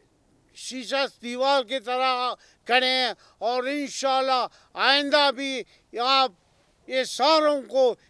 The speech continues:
यकजा देखेंगे। और इंशाल्लाह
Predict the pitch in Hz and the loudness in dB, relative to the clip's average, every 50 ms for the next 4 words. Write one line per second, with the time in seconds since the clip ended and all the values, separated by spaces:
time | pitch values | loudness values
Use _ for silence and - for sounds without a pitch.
0 | - 190 240 262 254 214 202 185 254 247 240 240 240 240 233 233 180 214 247 247 | -8 -2 0 0 0 -2 -4 0 2 2 2 2 0 -2 -4 -2 -2 -4 -4 -2
1 | 233 240 240 226 202 147 - - - _ _ - - - _ _ - - - _ | -2 -2 -2 -2 -4 -2 -4 -4 -6 _ _ -8 -8 -8 _ _ -6 -6 -6 _
2 | - - - - - - - - - - - - - - - - - - - - | 0 0 0 0 0 -6 -6 -6 -6 -2 -2 -2 -2 0 -4 -4 -4 -4 -4 -4
3 | - - - - - - - - - - - - 185 220 247 254 254 277 285 277 | -4 -4 -4 -8 -8 -8 -8 -10 -16 -16 -14 -8 -4 -2 -2 -2 -2 -4 -6 -8
4 | 269 - - 269 277 285 294 294 294 302 302 302 269 | -8 -6 -2 0 2 2 2 2 2 2 2 0 -2